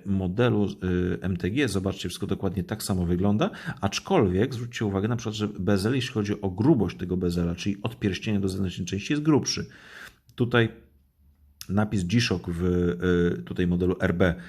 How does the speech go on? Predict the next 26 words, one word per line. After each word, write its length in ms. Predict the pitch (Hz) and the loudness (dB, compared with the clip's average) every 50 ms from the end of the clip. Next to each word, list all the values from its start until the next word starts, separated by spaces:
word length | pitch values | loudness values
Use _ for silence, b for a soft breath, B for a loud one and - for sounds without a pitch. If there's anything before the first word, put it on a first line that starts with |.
| B B B | B B B
ledwo 420 | - 107 117 135 123 107 98 104 98 | 4 6 6 6 6 4 2 0 0
co 200 | - - 113 104 | 0 -2 -2 -2
się 140 | - - | -2 0
mieści, 420 | 101 104 110 104 87 - - - 90 | 0 2 2 2 2 0 -4 -4 -4
można 220 | 90 87 82 90 | -4 -2 -2 -4
powiedzieć. 280 | 85 87 98 - - - | -4 -2 -2 -4 -2 -4
Tutaj 240 | - 147 - 165 131 | -4 -2 -2 -2 -2
spokojnie 600 | - - - 156 151 - 139 123 - 90 90 87 | -4 -4 -4 -4 -2 2 2 2 4 4 4 2
on 80 | 87 | 2
się 160 | 87 - 98 | 0 0 0
mieści, 340 | 87 87 82 82 85 - - | 0 0 0 0 -2 -2 -2
jest 80 | - 156 | -2 0
dokładnie 280 | 160 - 135 117 120 | 0 0 2 2 2
po 120 | 117 117 113 | 0 0 -2
środku. 380 | 120 107 95 87 - - 87 B B B B B B B _ | -2 0 -2 -2 -2 -6 -8 B B B B B B B _
Tutaj 240 | - - - 156 127 | -4 -2 0 0 0
ten 280 | - 117 120 117 120 - | 0 0 0 0 0 0
napis 360 | 92 101 113 120 120 131 113 | 0 2 2 2 2 0 0
jest 160 | 117 104 95 104 | 0 0 0 0
bliżej 340 | 135 156 139 113 113 107 | 2 4 4 4 4 4
tarczy 340 | 107 - 101 98 - - 110 | 4 2 2 2 2 0 2
wewnętrznej, 580 | 98 104 98 95 95 90 85 87 - 98 127 131 | 2 2 2 2 2 2 0 0 0 -2 -2 -2
czyli 180 | - - 117 | -2 -2 0
bliżej 280 | 101 98 104 101 95 95 | 0 2 2 2 0 0
pierścienia 460 | 95 101 92 - - 107 98 95 92 | -2 -2 -4 -2 -2 0 0 0 0
z, 340 | 90 87 90 92 90 90 87 | -2 -2 -2 0 0 0 -2